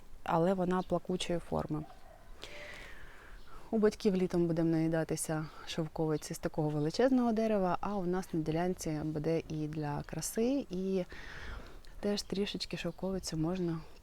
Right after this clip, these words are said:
під'їсти. Ось таке,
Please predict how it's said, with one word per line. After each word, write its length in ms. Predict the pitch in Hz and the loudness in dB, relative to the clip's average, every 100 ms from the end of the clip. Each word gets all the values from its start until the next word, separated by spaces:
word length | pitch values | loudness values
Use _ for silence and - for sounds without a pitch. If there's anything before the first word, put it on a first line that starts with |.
| - - | -20 -12
під'їсти. 800 | - 202 180 151 143 151 - 160 160 - - - - - - - - - - - - - - 196 | -2 0 2 0 0 -4 -4 -2 -2 -4 -16 -16 -16 -16 -16 -16 -12 -10 -10 -10 -12 -14 -10 -4
Ось 180 | 185 | -4
таке, 380 | - 165 - 196 | -2 -2 2 2